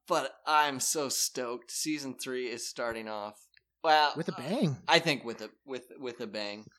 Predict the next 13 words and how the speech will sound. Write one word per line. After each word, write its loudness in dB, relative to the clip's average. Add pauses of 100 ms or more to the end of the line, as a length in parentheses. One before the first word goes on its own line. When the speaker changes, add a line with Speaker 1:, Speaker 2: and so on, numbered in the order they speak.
(120)
Speaker 1:
Somebody's 2
got 0
a, 0
a -2
sign -2
on -4
their -6
tombstone -6
that -8
says -8
"Out -8
to -10
lunch." -14